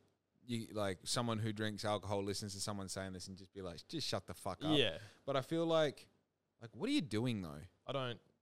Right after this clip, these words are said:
Speaker 2: I don't get it. And I'm, I'm fine with not getting it, and I'm happy with people, like, doing their thing,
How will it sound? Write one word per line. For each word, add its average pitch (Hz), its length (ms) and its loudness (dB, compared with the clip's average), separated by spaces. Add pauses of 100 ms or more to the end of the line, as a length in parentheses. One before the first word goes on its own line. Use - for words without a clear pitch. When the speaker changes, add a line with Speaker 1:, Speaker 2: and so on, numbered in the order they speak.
Speaker 2:
I 135 80 2
don't 143 200 4
get 127 180 2
it. 123 60 4
And - 100 4
I'm, 156 260 4 (100)
I'm 139 140 -2
fine 170 380 0
with 156 100 -2
not 151 120 0
getting 135 260 0
it, 131 160 0
and 113 80 -2
I'm 107 60 -2
happy 131 240 -2
with 135 100 -4
people, 135 360 -2 (540)
like, 107 140 -4
doing 127 200 0
their 120 100 0
thing, 110 360 -4